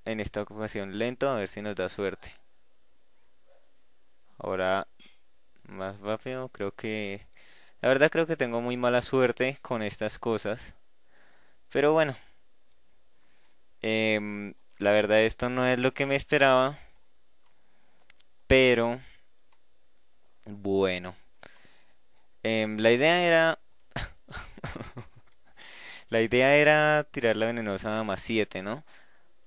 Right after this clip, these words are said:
Pero bueno, creo que no se va a poder o podría comprar una perla blanca. El problema es que están como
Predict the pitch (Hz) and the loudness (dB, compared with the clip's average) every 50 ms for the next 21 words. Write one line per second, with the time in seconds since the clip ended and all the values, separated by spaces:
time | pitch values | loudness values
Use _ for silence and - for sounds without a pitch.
0 | - - - - - 104 104 98 95 92 92 98 98 98 95 95 92 95 - - | -20 -20 -14 -6 -2 0 2 2 2 2 2 2 0 0 -2 -4 -8 -12 -14 -20
1 | - - - - - - - - 98 107 110 110 - - - 127 123 120 117 113 | -20 -20 -20 -20 -20 -18 -10 -6 -2 -2 -2 -2 -4 -6 -6 -4 -4 -4 -4 -4
2 | 113 101 98 98 101 - 113 113 113 120 - - 131 131 139 143 147 - - - | -4 -4 -6 -6 -6 -2 0 0 0 0 0 2 2 4 4 4 2 0 -4 -10
3 | - - - - 139 139 139 143 - - - - - - - - - - - - | -14 -4 2 6 6 6 6 4 2 -4 -14 -20 -20 -20 -20 -20 -20 -20 -20 -12
4 | - - 104 104 101 98 98 95 - 113 110 98 101 98 95 98 92 - 101 101 | -6 -2 0 0 2 2 0 0 0 -2 -2 0 0 0 0 -2 -4 -4 -2 -2
5 | 107 110 123 135 135 - 110 98 - - 117 123 127 120 117 117 120 120 113 107 | 0 0 0 0 0 0 -2 -4 -2 -2 0 2 2 2 2 2 0 0 0 -2
6 | - - 110 - 117 107 104 - - 113 113 110 107 101 95 98 101 - - | -4 -8 -8 -6 -6 -6 -6 -6 -6 -2 -2 0 0 0 0 -2 -6 -8 -12